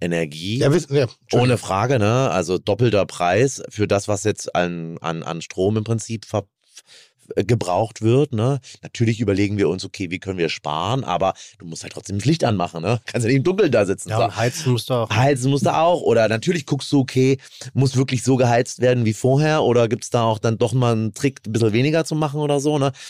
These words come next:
Speaker 1: Aber im Endeffekt musst du trotzdem heizen, ne? Und es kommen viele Dinge, werden kumuliert, alles wird teurer. Also beispielsweise, als wir aufgemacht haben, haben wir, ähm, für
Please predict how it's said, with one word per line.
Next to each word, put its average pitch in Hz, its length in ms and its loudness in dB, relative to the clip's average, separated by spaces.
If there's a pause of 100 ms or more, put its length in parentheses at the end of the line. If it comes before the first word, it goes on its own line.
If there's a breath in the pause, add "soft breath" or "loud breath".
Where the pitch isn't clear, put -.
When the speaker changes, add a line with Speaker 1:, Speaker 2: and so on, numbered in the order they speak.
(240 loud breath)
Speaker 1:
Aber 98 220 2
im 95 80 0
Endeffekt 107 360 -2
musst 113 180 -2
du 107 40 -16
trotzdem 135 280 -2
heizen, 175 340 -2
ne? 120 200 0 (400 loud breath)
Und 120 300 2
es 104 160 0
kommen 120 220 2
viele 131 300 -2
Dinge, 123 380 0
werden 107 180 2
kumuliert, 101 580 -2 (100)
alles 131 440 -2
wird 139 140 -2
teurer. 127 640 0
Also 85 420 2 (360 loud breath)
beispielsweise, 104 520 0
als 90 140 0
wir - 100 0
aufgemacht 151 480 -2
haben, 156 440 -4 (920)
haben 95 360 0
wir, 98 480 0 (100)
ähm, 92 400 -2 (300 loud breath)
für 107 680 0